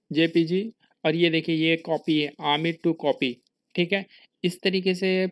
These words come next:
पहला Alt आई डी का यूज़ करते हुए हम लोग बनाएंगे।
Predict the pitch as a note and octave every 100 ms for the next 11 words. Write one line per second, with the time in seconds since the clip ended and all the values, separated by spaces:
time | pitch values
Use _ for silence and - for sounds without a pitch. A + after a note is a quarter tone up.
0 | - D#3+ F3 F3+ - D#3 F3+ F#3+ - -
1 | - D3 E3 E3+ D3+ E3+ F3 E3+ F3 -
2 | E3 E3+ F3 E3+ E3 E3 D#3 D#3+ D#3+ E3
3 | F#3